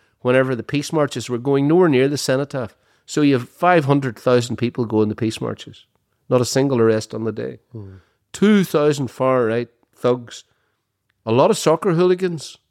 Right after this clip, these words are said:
Speaker 1: who have been identified and arrested, and of course members of the Orange Order, went on to attack the cenotaph, attacked police officers violently. Tommy Robinson's people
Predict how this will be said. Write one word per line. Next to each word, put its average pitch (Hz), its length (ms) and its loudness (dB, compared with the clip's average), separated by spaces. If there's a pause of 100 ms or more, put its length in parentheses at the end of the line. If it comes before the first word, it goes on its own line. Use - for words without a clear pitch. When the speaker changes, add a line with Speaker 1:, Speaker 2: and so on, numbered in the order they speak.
Speaker 1:
who 135 100 0
have 113 240 -6
been 120 120 0
identified 127 520 -2
and 120 100 -4
arrested, 123 480 -4 (320)
and 165 140 4
of 165 120 -2
course 127 280 0
members 160 320 0
of 113 100 -2
the 107 80 0
Orange 110 300 0
Order, 117 340 -4 (460)
went 196 260 2
on 151 220 4
to 147 120 -4
attack 175 460 -6
the 123 120 -6
cenotaph, 127 640 -4 (1000)
attacked - 640 -4 (100)
police 160 300 0
officers 151 380 -6
violently. 139 640 -2 (540)
Tommy 170 340 2
Robinson's 151 520 -2
people 151 520 -6